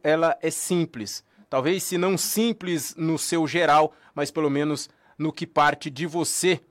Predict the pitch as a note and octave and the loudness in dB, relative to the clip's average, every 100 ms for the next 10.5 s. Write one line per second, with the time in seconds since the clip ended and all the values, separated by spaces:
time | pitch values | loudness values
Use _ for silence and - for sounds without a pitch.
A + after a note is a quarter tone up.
0 | _ _ _ - A#2+ C3+ C3+ B2 C3 C3+ | _ _ _ -12 -8 -6 -6 -6 -6 -6
1 | - C#3+ C#3+ C#3 _ - F#3 F#3 A3+ G#3 | -4 -2 -4 -6 _ -4 2 2 2 -2
2 | G#3 G3 G3+ G3 F3 - E3+ D#3 D#3+ E3 | -2 -2 -6 0 0 0 -6 -4 -4 -4
3 | D3+ E3+ D#3+ C#3+ C3 - A#2+ _ _ _ | -2 -2 -2 -2 -4 -6 -10 _ _ _
4 | A3 G#3+ A3+ G3+ G#3 - G3+ F3 F3 D#3+ | -4 -2 -2 0 -2 0 0 2 0 0
5 | E3 D#3 D#3+ E3 D#3 D#3 - D3+ C#3+ C#3+ | 0 0 0 -4 -6 -8 -2 -2 0 -4
6 | C#3 - _ _ _ - C#3+ C#3+ B2+ C3+ | -4 -8 _ _ _ 0 2 2 -2 -4
7 | - C#3+ C3+ B2+ A2 B2 D#3 E3+ D#3 C#3+ | -2 -2 0 -2 -2 2 4 4 2 4
8 | C#3+ C#3 B2+ D3+ C#3+ C#3 - C3 - D3+ | 6 4 2 0 0 -4 -10 -4 2 2
9 | C3+ B2+ D3+ D#3 C3+ B2 B2 D3 D3 C#3+ | 2 0 0 -2 -4 -4 0 -2 -2 -4
10 | B2+ A2+ - E3 | -4 -4 -2 -2